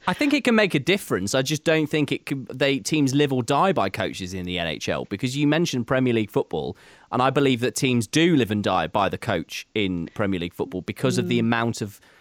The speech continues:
Speaker 1: control and power that those coaches have, or
Speaker 2: Mm.
Speaker 1: certainly the public thinks that they have anyway. It might be different for certain, uh, teams. But in the N H L, if you're, you can be a world-class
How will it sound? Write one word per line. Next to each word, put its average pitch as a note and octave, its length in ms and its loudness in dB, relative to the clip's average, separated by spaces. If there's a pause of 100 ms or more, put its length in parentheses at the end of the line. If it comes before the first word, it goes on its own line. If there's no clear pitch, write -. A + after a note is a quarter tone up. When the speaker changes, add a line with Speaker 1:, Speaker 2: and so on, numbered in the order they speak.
(120)
Speaker 1:
control A#2 500 2
and G#2+ 120 0
power A2 280 2
that G2 160 -6
those G#2+ 240 0
coaches A2 480 -4
have, G2 460 -4 (220)
or F3+ 120 -4
Speaker 2:
Mm. E3 40 -2
Speaker 1:
certainly G#2+ 420 0 (420)
the A#2 160 -4
public A2 400 -4
thinks - 440 -4
that - 120 -14
they F2 140 -8
have D#2+ 260 -8
anyway. E2+ 380 -6
It - 80 -12
might F#2+ 220 -2
be E2 80 -12
different - 300 -12
for - 80 -14
certain, F#2 600 -4 (140)
uh, F2 220 -6 (140)
teams. E2 440 -8 (360)
But - 220 0
in C#3 80 2
the C#3+ 140 2
N F#3 120 0
H D#3 240 -2
L, G#2+ 400 -2 (380)
if - 160 -6
you're, G#3 320 4
you F#3+ 180 0
can F#3 200 0
be C3+ 280 0
a A#2 200 0
world-class D3+ 1300 0